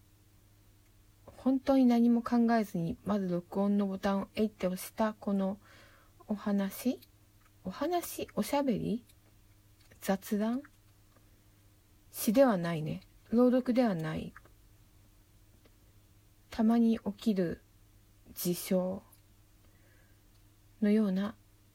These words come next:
声。何言ってるか分かんなくなってきました。まあ、そういう、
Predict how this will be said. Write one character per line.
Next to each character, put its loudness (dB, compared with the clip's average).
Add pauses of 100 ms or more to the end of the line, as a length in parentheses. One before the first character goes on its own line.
(960)
声。 0 (1080)
何 4
言 4
っ -16
て -6
る -6
か -6
分 -6
か -2
ん -2
な -4
く -6
な -8
っ -16
て -16
き -10
ま -6
し -12
た。 -20 (1160)
ま -2
あ、 -4
そ -2
う 4
い 2
う、 -8